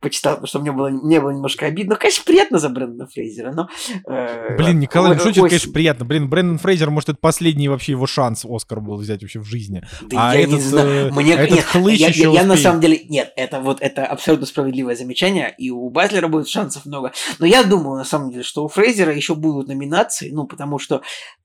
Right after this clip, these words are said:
Speaker 1: объективно у него <laughs> не было никогда хороших ролей в кино, а это его первая роль, типа.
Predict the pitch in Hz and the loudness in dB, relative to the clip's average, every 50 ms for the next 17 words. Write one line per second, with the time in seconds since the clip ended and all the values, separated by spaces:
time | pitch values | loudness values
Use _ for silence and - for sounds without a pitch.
0 | _ _ _ - 143 139 151 156 - 220 214 185 170 156 - 165 170 - 247 175 | _ _ _ -4 2 2 2 2 2 0 2 4 2 2 2 0 0 2 4 6
1 | 185 - - - - - - 160 156 - - - 320 - 135 170 151 - - 302 | 6 6 4 2 2 2 4 4 4 4 4 4 4 4 4 2 2 4 4 2
2 | - 247 - - - - - 392 349 165 160 - 311 - - - 247 180 156 151 | 2 2 2 0 -2 2 4 6 6 8 8 8 6 6 2 0 0 2 2 4
3 | 151 151 - - - - 180 - 220 170 - 151 165 - - _ - - 165 160 | 2 2 4 4 4 4 4 4 4 4 4 4 2 0 -2 _ 0 4 4 4
4 | 160 143 143 147 143 147 147 139 - 277 - - - - - - | 4 4 2 2 2 2 2 2 0 0 -2 -10 -12 -12 -10 -12